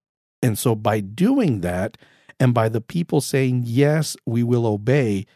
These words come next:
that, that ritual, that ceremony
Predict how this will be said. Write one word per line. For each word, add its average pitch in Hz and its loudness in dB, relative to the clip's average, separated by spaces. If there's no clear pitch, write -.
that, 113 -2
that 120 -2
ritual, 117 -2
that 113 -4
ceremony 98 -2